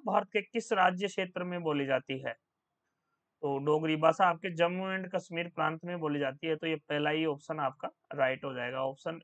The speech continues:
ए यहाँ बिल्कुल करेक्ट है। प्रश्न नंबर एक सौ दस है, निम्न में से कौन सी भाषा भारतीय संविधान की आठवीं अनुसूची में वर्णित नहीं है? अ, नेपाली है,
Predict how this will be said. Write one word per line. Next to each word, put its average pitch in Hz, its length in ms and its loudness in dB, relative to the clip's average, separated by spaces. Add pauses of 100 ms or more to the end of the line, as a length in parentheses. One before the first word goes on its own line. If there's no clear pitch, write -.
ए 165 60 -2
यहाँ 156 420 -4
बिल्कुल 147 320 -8 (220)
करेक्ट 127 340 -6
है। - 80 -20 (1600)
प्रश्न 190 280 6
नंबर 214 280 4
एक 208 120 2
सौ 233 140 4
दस 208 260 2
है, 208 120 0 (200)
निम्न 208 220 0
में 226 120 2
से 226 140 -2
कौन 220 260 -2
सी 233 140 -4
भाषा 214 360 4
भारतीय 202 380 -2
संविधान 202 440 -4
की 214 180 -6
आठवीं 190 400 2
अनुसूची 190 420 -6
में 208 120 -6
वर्णित 185 440 -4
नहीं 175 220 -6
है? 180 80 -8 (1900)
अ, 170 260 4
नेपाली 180 540 8
है, 196 160 4